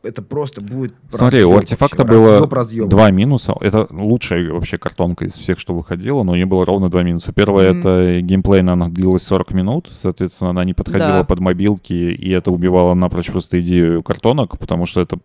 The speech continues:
Speaker 2: ну, ты прям сидел и играл сорок минут в неё. А вторая, это
Speaker 3: Потому что у тебя три стола.
Speaker 2: Да, а вторая — это позиционирование, потому что они решили пойти по честному пути.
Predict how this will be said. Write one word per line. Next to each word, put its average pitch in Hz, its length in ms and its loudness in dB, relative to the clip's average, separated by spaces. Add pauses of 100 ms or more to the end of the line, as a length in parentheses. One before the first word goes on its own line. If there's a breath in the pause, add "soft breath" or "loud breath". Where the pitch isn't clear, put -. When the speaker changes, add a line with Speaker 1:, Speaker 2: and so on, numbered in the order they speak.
(120)
Speaker 2:
ну, 98 120 2
ты - 140 -12
прям 85 260 -6
сидел 95 380 -2
и 87 40 -4
играл 87 200 -2
сорок - 300 -10
минут 82 280 -8
в 80 40 -12
неё. - 200 -10 (720 soft breath)
А 92 100 -8
вторая, 101 600 -2
это 92 520 0
Speaker 3:
Потому 90 40 2
что 92 80 -2
у - 40 -4
тебя 190 120 4
три 214 220 0
стола. 170 480 -2 (320 soft breath)
Speaker 2:
Да, 95 200 4
а 87 140 -2
вторая — 101 360 2
это - 120 -4
позиционирование, 92 1080 0
потому 87 300 -4
что - 160 -4
они 95 160 0
решили 92 340 -2
пойти 90 280 -2
по 87 120 0
честному 90 400 -4
пути. 147 460 -6